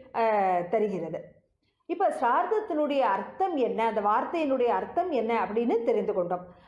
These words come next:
ஆனா சிரார்த்த விதி அது எப்படி ஏற்பட்டது, யாரால் ஏற்பட்டது, முத நாள், முதல்ல அதனுடைய இதிகாசம் என்ன அப்படின்னு அதையும் வந்து நம்ம தெரிந்து கொள்வது அவசியம்.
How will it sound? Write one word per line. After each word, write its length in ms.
ஆனா 480
சிரார்த்த 600
விதி 480
அது 200
எப்படி 360
ஏற்பட்டது, 580
யாரால் 440
ஏற்பட்டது, 460
முத 240
நாள், 400
முதல்ல 360
அதனுடைய 420
இதிகாசம் 560
என்ன 300
அப்படின்னு 300
அதையும் 380
வந்து 200
நம்ம 160
தெரிந்து 340
கொள்வது 280
அவசியம். 440